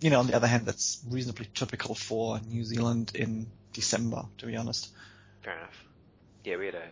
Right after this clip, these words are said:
Speaker 2: we had a crazy week. We had Christmas here, and then two days later I was in Sydney for about four or five days. Uh, one of my cousins was getting married, so we spent most of the time in Sydney, and then on the thirty-first came back to Melbourne.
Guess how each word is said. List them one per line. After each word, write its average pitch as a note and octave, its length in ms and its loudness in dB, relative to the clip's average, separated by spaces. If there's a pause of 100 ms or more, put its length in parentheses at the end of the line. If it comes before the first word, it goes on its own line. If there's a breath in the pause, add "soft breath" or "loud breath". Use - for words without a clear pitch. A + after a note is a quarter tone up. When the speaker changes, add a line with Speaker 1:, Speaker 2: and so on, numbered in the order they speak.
(160)
Speaker 2:
we A#2+ 60 2
had G2+ 80 6
a F#2+ 40 2
crazy F#2+ 280 -2
week. F#2 200 -6
We - 100 -4
had E2+ 260 -2 (200)
Christmas - 320 -4
here, F2+ 360 2
and F2 120 -4
then F2 160 -6
two - 140 -14
days F2+ 200 0
later F2 240 4
I F2 40 2
was E2 120 -4
in E2+ 120 -12
Sydney F2 480 -6 (480 loud breath)
for - 100 0
about F#2+ 100 4
four F#2 140 6
or F#2 60 8
five F2+ 240 4
days. E2+ 340 2
Uh, D#2 100 2
one E2+ 120 -2
of E2 40 -2
my D#2+ 60 -2
cousins E2+ 400 -2
was E2+ 160 -18
getting E2+ 200 0
married, E2+ 300 4
so - 100 -6
we - 40 -2
spent - 240 -8
most E2 220 -6
of D#2 80 -4
the - 40 -6
time E2 140 -4
in - 80 -18
Sydney, E2 380 -10
and E2+ 160 -8
then E2 100 -8
on E2 100 -8
the E2+ 120 -14
thirty-first F2 560 2
came E2+ 140 -4 (120)
back - 220 2
to G2+ 80 -4
Melbourne. F2 320 0